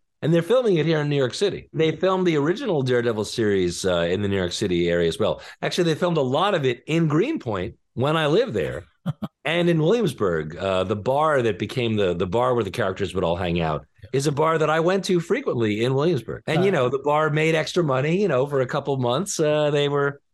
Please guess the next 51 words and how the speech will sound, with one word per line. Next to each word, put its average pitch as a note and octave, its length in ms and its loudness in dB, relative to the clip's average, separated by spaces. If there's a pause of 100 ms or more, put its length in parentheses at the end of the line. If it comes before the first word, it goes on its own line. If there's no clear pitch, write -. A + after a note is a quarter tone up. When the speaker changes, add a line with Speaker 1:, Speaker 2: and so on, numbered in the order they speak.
(140)
Speaker 1:
taken E3 320 0
over C#3 220 0
by C#3 180 0
Daredevil, A2+ 560 0
and F#3+ 120 0
then F#3 100 2
they F#3 80 2
would F#3 160 2
go F#3 120 2
back F#3 260 -2
to F#3 80 -4
being F3+ 220 2
a F3 60 2
regular F#3 380 2
bar. G#3+ 320 -2 (100)
<laughs> - 0 - (920)
Speaker 2:
Did A#2+ 200 0
you A2+ 180 0
ever, A#2 240 0
like, A2+ 200 -2
sneak C3 380 -2
in C3 160 2
and A#2+ 160 0
get A#2+ 120 0
in, A#2+ 220 2
like, A2+ 240 -2
a A2+ 120 2
little A2 260 0
cameo B2+ 500 0
behind A#2+ 340 0
the A2 60 0
scenes B2+ 380 0
on B2 160 2
any B2 140 2
of B2 220 0
those A#2+ 40 0
Speaker 1:
<laughs> B2 180 -2
Speaker 2:
episodes? B2+ 560 -2
You B2+ 60 2
know? B2+ 80 4
Speaker 1:
Never F3 180 2
did, D#3+ 300 2
though. C#3+ 200 2
They, C#3 180 2
they D3+ 200 2
block D3 320 -2
it C3+ 80 2
off A#2 260 0
pretty A#2 180 0
Speaker 2:
Yeah. F#2 60 -4
Speaker 1:
carefully. F2+ 320 0